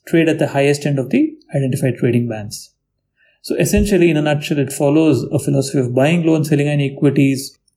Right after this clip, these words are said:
in an unbiased manner using the price to earnings as a guiding principle.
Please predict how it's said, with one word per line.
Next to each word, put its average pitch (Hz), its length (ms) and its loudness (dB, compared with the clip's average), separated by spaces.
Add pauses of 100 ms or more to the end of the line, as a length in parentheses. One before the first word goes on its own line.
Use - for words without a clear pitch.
(460)
in 180 160 0
an 190 160 0
unbiased 143 540 2
manner 131 440 -2
using 139 600 -4 (200)
the 151 120 -4
price 147 380 0
to 147 120 0
earnings 139 340 0
as 135 200 -2
a 160 80 2
guiding 123 280 0
principle. 120 520 -6